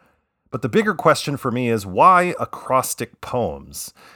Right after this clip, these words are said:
It's not the equivalent of writing a series of laments in Comic Sans, but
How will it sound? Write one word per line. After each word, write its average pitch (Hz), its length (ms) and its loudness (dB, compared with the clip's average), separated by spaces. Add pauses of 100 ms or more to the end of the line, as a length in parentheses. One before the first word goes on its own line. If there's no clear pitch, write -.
It's - 220 -8
not 233 200 2
the 170 100 2
equivalent 120 600 0
of 98 140 -4
writing 113 340 2
a 101 60 0
series 113 460 -2
of 98 120 -2
laments 98 480 -2
in 98 120 -6
Comic 98 460 -4
Sans, 95 600 -2
but 131 260 4